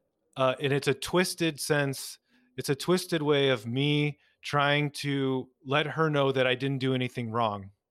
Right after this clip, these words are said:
And moving into what I don't have control of is how she feels about me. And moving into the vulnerability is to say, "Oh my gosh, I'm so sorry that I left all these dishes in the sink."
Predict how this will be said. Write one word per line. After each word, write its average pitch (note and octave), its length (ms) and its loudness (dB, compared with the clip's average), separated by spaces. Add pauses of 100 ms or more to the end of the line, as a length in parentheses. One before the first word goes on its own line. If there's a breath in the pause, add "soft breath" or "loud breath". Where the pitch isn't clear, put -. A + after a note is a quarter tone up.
(640 loud breath)
And D3 420 -2 (400)
moving F#3 460 2
into D3 580 0 (380)
what D3+ 160 0
I D3+ 100 4
don't F3 280 4
have F#3 240 2
control D#3 480 0
of A#2 320 0
is C3 140 -8
how C#3 160 0
she C3+ 160 -8
feels C3 340 -4
about G#2 340 -6
me. G2+ 280 -14 (300 soft breath)
And C3 140 -4
moving F3 380 2
into E3 240 -2
the C#3 120 0
vulnerability C3+ 1120 0 (360 soft breath)
is C3 160 -6
to C#3 100 -6
say, C3+ 220 0
"Oh C#3 160 -2
my D3+ 200 0
gosh, C#3+ 340 2
I'm B2 140 -2
so C3+ 180 0
sorry C3 460 2
that A2+ 160 -2
I A2+ 100 0
left A2+ 260 -4
all A2+ 140 -4
these G#2+ 180 -12
dishes B2+ 360 -6
in G#2 100 -8
the G2 80 -10
sink." G2 360 -12